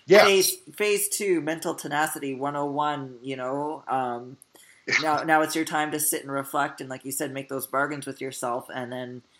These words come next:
Speaker 2: so that
Speaker 1: Yeah.
Speaker 2: when the time comes to perform, to be out there, that, like you said, no one wants it as bad as you. So it's
Speaker 1: Mm.
Speaker 2: building that up for you.
Speaker 1: Yeah, and I'm, M-, Mindy, and, and the, the other thing that's important is I, I really tried, and,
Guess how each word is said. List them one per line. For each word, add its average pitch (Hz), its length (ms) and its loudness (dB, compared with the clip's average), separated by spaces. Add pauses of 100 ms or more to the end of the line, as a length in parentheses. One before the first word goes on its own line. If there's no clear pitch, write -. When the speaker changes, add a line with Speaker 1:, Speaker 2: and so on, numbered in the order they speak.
(220)
Speaker 2:
so 139 120 -6
that 139 80 0
Speaker 1:
Yeah. 127 40 0
Speaker 2:
when 143 80 -4
the 147 80 -6
time 143 300 -2
comes 147 340 -6
to 131 80 -12
perform, 160 540 -4
to 135 100 -12
be 127 180 -4
out 147 220 -4
there, 123 340 -6 (500)
that, 135 260 -2 (140)
like 131 220 -6
you 135 60 -8
said, 135 260 -4
no 143 140 -2
one 143 200 -2
wants 127 320 -6
it 117 100 -10
as 113 140 -8
bad 131 280 -2
as 127 180 -10
you. - 160 -14 (320)
So - 260 -10
it's 127 180 -8
Speaker 1:
Mm. - 120 -18
Speaker 2:
building 135 380 -6
that 107 200 -10
up 123 200 -10
for 107 100 -16
you. 78 200 -10 (1600)
Speaker 1:
Yeah, 143 260 4
and 151 100 4
I'm, 151 300 8
M-, 131 280 -2
Mindy, 131 260 4
and, 123 160 4
and 120 220 0
the, 120 120 0
the 117 140 2
other 127 120 6
thing 127 100 0
that's 117 200 2
important 117 440 -2
is 110 240 -2 (500)
I, 131 140 8 (580)
I 127 60 0
really 131 320 4
tried, 127 440 6
and, 110 160 -4